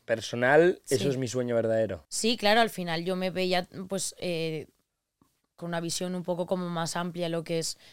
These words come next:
Speaker 2: yo quiero dar conciertos como Nayara, a mí me, eso es mi sueño, que la
Speaker 1: Ya.
Speaker 2: gente viva mi música y que algún día,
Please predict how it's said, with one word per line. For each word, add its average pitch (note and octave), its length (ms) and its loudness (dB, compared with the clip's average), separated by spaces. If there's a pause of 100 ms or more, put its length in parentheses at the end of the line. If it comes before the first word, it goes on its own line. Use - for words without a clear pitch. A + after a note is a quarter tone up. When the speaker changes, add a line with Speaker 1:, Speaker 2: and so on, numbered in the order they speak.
(120)
Speaker 2:
yo E3+ 200 -4
quiero F3 360 0 (440)
dar F3+ 200 0
conciertos F3 540 -6
como E3+ 220 -6
Nayara, D#3 360 -2
a D3 40 -4
mí D3 100 -6
me, D3+ 260 -6
eso D3 200 -10
es D3 40 -6
mi E3+ 120 -4
sueño, E3 400 -6
que D#3 80 -8
la D3 80 -4
Speaker 1:
Ya. G#3+ 80 -8
Speaker 2:
gente E3 320 -4
viva D#3+ 220 -4
mi D#3 100 -4
música F3 480 -4
y F#3 40 -4
que F3 100 -6
algún D#3+ 240 -4
día, E3 280 -2